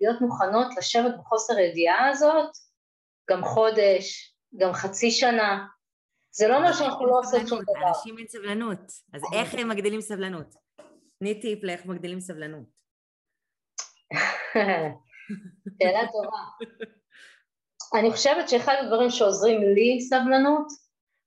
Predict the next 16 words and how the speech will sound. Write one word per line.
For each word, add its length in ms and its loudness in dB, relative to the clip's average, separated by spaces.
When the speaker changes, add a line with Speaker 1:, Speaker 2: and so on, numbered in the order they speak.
Speaker 1:
זה 160 2
לדעת 540 2
שכל 340 2
דבר 240 4
בא 180 4
בזמן 320 0
שלו, 640 2
אה, 540 2
ואנחנו 340 2
לא 280 6
בהכרח 420 2
יכולות 280 0
לזרז 500 2
תהליכים, 480 -4
אוקיי? 400 -2
אה, 1200 2